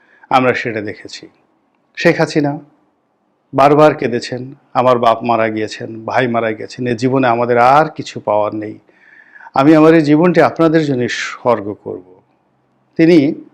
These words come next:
আমাদের এই জীবনকে এমনভাবে, আহ,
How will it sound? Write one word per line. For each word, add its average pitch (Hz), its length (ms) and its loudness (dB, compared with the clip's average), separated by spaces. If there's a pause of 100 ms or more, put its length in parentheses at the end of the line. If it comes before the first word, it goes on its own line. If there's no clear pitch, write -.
(520)
আমাদের 120 360 0
এই 127 100 2
জীবনকে 113 920 -2
এমনভাবে, 127 640 2
আহ, 110 1160 -4